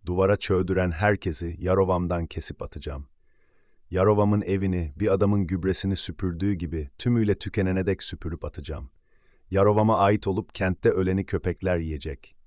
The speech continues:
Kırda öleni gökteki kuşlar yiyecek.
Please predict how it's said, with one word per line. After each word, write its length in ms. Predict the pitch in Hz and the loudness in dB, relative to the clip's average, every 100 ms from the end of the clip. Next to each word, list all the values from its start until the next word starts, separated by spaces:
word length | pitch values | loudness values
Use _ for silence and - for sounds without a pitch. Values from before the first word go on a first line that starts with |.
| - - | -20 -6
Kırda 360 | - 98 113 92 | -2 2 2 4
öleni 400 | 95 92 95 87 | 2 2 0 0
gökteki 420 | 92 - 92 - | -2 -2 -6 -8
kuşlar 380 | - - 87 87 | -12 -6 -2 -2
yiyecek. 540 | 76 69 - - | -4 -8 -12 -16